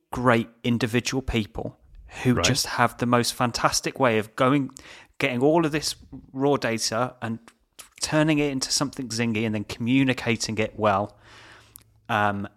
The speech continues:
Speaker 1: and yes, it's been an iterative process, so that it is, isn't the first thing they've said. There's been,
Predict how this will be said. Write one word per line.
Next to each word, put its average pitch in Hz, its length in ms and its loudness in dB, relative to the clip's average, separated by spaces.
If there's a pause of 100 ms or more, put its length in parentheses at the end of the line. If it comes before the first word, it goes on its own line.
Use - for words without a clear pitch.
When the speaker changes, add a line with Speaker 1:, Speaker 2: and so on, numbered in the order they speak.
(260)
Speaker 1:
and 107 400 0
yes, 135 260 0
it's 120 120 -6
been 117 160 0
an 110 100 2
iterative 107 560 -4
process, 110 440 2
so - 160 0
that 95 160 -10 (220)
it 117 120 -6
is, 117 180 0
isn't 113 320 -4
the 110 60 -2
first 110 400 2
thing 101 140 -2
they've 98 120 0
said. 101 340 0
There's 95 160 -6
been, 92 280 -8